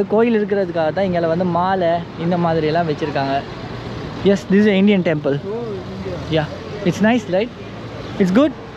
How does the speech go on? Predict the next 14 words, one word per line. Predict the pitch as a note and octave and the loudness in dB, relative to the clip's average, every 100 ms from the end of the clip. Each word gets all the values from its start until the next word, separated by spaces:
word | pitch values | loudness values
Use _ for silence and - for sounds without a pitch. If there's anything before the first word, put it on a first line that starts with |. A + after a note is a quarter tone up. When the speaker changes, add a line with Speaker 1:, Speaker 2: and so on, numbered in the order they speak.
| - - | -14 -10
Speaker 2:
Photo, | F#3+ F3 D#3 | -8 -8 -8
photo. | F3+ C3+ - - - | -8 -8 -10 -4 0
Speaker 1:
We | F#3+ | 4
can | A#3 A3 | 4 6
see | A3 | 2
the | F#3+ | 2
pic. | F#3 - F#3+ | -2 -2 0
Here, | F3 | 2
come. | F#3+ E3 - - - - - - - - - - - - - - - - - | 0 -2 -8 -14 -14 -14 -12 -12 -10 -8 -8 -8 -8 -6 -6 -6 -6 -4 -2
இதுல | D#3+ F3+ F#3+ | 4 4 4
போட்டு | G3 F#3+ | 2 2
இருக்கு | E3+ D#3+ D3+ | 0 -2 -2
பாருங்க, | D3 D3 E3 G3+ F#3+ - - - - - - - - - - - | 0 0 0 0 -2 -6 -8 -8 -6 -6 -6 -6 -6 -6 -6 4
குயில் | G#3 A3 A3+ A#3+ | 6 6 4 4